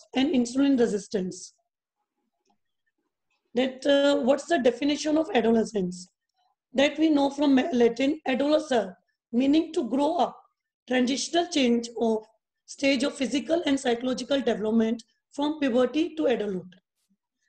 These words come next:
Adolescent, adolescent are those people which is age between ten to nineteen years. Females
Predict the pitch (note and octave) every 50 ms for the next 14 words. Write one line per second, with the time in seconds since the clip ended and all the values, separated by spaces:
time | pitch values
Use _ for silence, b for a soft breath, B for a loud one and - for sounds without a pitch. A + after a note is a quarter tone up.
0 | _ - - B3 A#3+ C4+ C#4+ D4 D4+ D4+ - D#4+ D#4 E4 E4 - - _ _ _
1 | - C4 A#3 A3+ A#3+ A#3 A#3+ C4+ C#4+ D#4 D#4+ D#4+ E4+ E4 E4 - D#4 D#4 D4 A#3
2 | A3 C4+ C#4+ C#4 - - C4 A#3 A#3 A#3+ B3 A#3+ C4 C4 - b b b b b
3 | b b b _ - A#3 D4+ D4+ - E4 E4 E4 - - C#4+ D4 D#4+ C#4+ B3+ B3+
4 | D4 A#3 A3+ C4 D4 D4+ D4+ - - C4+ C#4 C#4+ C4+ - D4+ D4+ F4+ G4+ - -
5 | _ _ _ _ - A4 B3 A#3+ A#3 A3+ A3+ A#3+ A#3 A3+ G#3+ G3+ F#3+ F#3 F3+ F3+
6 | - - _ _ _ _ _ _ _ _ - - C4 C4+ C4+ D4 D4+ D4+ D4+